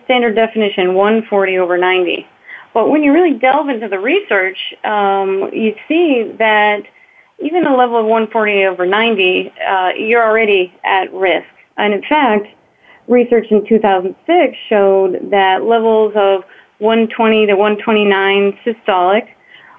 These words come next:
over eighty to eighty-four diastolic is associated with an eighty-one percent higher risk of cardiovascular disease compared to levels of less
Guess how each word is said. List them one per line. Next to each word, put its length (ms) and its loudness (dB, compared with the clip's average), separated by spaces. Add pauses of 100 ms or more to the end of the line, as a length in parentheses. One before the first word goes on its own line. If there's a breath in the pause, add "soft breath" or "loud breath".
(100)
over 280 2
eighty 360 4
to 120 -2
eighty-four 880 0 (100)
diastolic 800 0 (540 soft breath)
is 140 2 (120)
associated 400 0
with 120 2
an 100 2
eighty-one 680 0
percent 560 -4
higher 420 -2
risk 360 0 (180)
of 120 -10 (100)
cardiovascular 800 0
disease 440 0 (400 loud breath)
compared 380 -2
to 100 2
levels 520 2
of 560 -2
less 260 -2